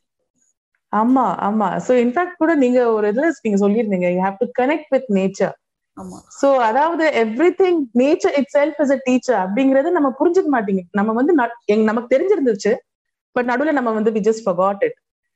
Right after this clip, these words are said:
Speaker 1: So, நீங்க எல்லார் தலையிலயும் ஒரு கொட்டு கொட்டி நீங்க வந்து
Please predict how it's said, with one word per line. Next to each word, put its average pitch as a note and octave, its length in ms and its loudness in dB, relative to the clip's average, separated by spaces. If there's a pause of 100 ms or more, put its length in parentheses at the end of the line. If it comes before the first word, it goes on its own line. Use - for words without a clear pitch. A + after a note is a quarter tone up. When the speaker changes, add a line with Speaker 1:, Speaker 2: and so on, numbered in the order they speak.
(640)
Speaker 1:
So, B3 320 -2
நீங்க A#3 220 0
எல்லார் C4 260 0
தலையிலயும் C#4 340 2
ஒரு C4 120 2
கொட்டு B3+ 240 0
கொட்டி B3 360 0
நீங்க A3+ 180 2
வந்து A3 500 2